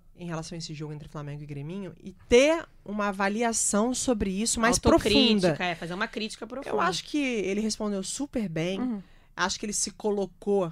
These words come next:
Speaker 1: na condição de vou pensar sobre o assunto,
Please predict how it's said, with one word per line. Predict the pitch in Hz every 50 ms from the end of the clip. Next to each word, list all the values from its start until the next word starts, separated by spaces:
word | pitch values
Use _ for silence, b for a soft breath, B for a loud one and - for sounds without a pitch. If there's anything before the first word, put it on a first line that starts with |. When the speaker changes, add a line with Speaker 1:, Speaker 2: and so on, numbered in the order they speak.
| 165 -
Speaker 1:
na | - 180 175 180
condição | 180 - - 185 185 - - - - 185 185 190
de | 185 165 160 156 139 - b b b b b b b
vou | 151 147 202 233 262
pensar | 254 - 226 202 202 - - 202 214 214
sobre | - - 208 190 185
o | 180
assunto, | 170 165 - - 180 165 185 214 - - -